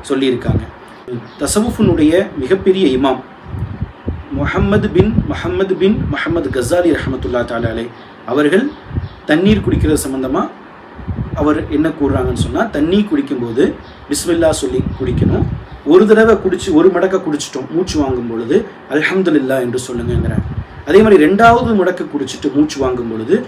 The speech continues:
அல்ஹம்துலில்லாஹி ரப்பில் ஆலமீன் என்று சொல்லுங்க. அதே மாதிரி மூன்றாவது தடவை முழுசா நம்ம குடிச்சிட்டோம்,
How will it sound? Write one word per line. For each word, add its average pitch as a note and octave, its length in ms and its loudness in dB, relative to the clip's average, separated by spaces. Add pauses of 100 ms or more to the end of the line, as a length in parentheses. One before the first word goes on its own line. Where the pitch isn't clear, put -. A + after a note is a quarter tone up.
(260)
அல்ஹம்துலில்லாஹி E3+ 920 2
ரப்பில் D3+ 360 0
ஆலமீன் C3 420 0
என்று - 120 -8
சொல்லுங்க. A#2+ 400 -6 (540)
அதே F#3 220 6
மாதிரி G#3+ 140 4 (120)
மூன்றாவது A3+ 640 4
தடவை E3+ 260 4 (600)
முழுசா F4 280 2
நம்ம D3 260 4
குடிச்சிட்டோம், D3 420 -2